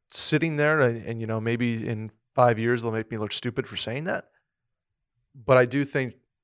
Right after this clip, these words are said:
more draft picks should be in play. I don't think necessarily, like, if, if Nazar's there at nine, stay put, grab him. Um, but if they take who I'm gonna take, Marco Kasper,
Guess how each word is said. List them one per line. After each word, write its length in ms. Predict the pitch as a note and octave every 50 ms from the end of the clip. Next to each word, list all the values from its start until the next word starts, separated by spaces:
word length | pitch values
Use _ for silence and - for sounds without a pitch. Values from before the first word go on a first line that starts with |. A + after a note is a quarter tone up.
| _ _
more 300 | B2 B2 B2 B2 B2 A#2+
draft 320 | A2 A#2 A2+ A2+ A2+ -
picks 160 | - A#2+ -
should 140 | - - G#2+
be 100 | G#2 G#2
in 100 | G#2 G#2
play. 240 | - - A2+ A2+ A2+
I 100 | A2 A#2+
don't 220 | - C#3+ D3+ D#3+
think 380 | - - D3 C#3+ C3+ - - _ _ _ _
necessarily, 680 | B2+ B2+ A#2+ A2 B2 A#2 - - C#3 C3 B2+ B2+ B2
like, 160 | A#2+ A#2 A2
if, 140 | A#2 A#2 -
if 240 | - - A2+ - _ _ _ _ _
Nazar's 460 | A#2+ A#2+ B2 C3+ D3 D3 D#3 C#3+ G#2+
there 180 | B2+ B2 B2+ B2
at 80 | G#2+
nine, 400 | - G2 G#2 G#2 A2 C3 D3 D3+ - _ _ _ _ _ _ _ _ _ _ _ _ _ _ _ _ _ _ _ _ _
stay 260 | - - - C#3+ A#2+
put, 300 | A2+ - B2+ B2+ B2+ - _ _ _ _ _
grab 240 | _ - A2+ A#2 A#2
him. 160 | C3 C3 C#3 _ _ _ _ _ _ _ _ _ _ _ _ _
Um, 520 | A#2+ A#2 A#2 A2+ A2 A2 G#2+ G#2+ G#2+ A2 - _ _ _ _ _ _ _ _ _ _ - - _ _ _ _ _ _ _ _ _ _ _ _ _ A2 _
but 140 | _ C#3+ C3
if 140 | C3 B2 -
they 100 | C3+ C3
take 260 | C3 - D3+ C#3 C3+
who 80 | - C3
I'm 80 | D3
gonna 140 | F3+ G3+ D3+
take, 260 | - - A2 A2+ A#2
Marco 280 | B2 A#2 A2+ A2+ - A2+
Kasper, 580 | - - C3 D3 F#3 - - _ B2 C3 D#3+